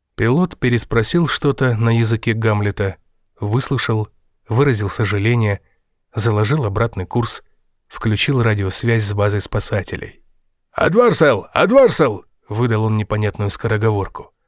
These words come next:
Ответ захрипел в наушниках, поди разбери, о чем там сообщает невидимый собеседник. Но эскимос радостно встрепенулся.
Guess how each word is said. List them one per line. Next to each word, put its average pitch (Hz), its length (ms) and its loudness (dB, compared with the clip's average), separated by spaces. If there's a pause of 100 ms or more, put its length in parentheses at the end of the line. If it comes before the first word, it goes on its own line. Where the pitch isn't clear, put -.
(440)
Ответ 131 400 0
захрипел 131 500 0
в 117 60 -2
наушниках, 131 720 -2 (100)
поди 120 240 0
разбери, 131 560 0 (160)
о 110 140 0
чем 120 220 0
там 110 160 0
сообщает 113 640 0
невидимый 107 440 0
собеседник. 107 720 -6 (440)
Но 135 140 2
эскимос 170 480 2
радостно 139 420 0
встрепенулся. 131 720 -2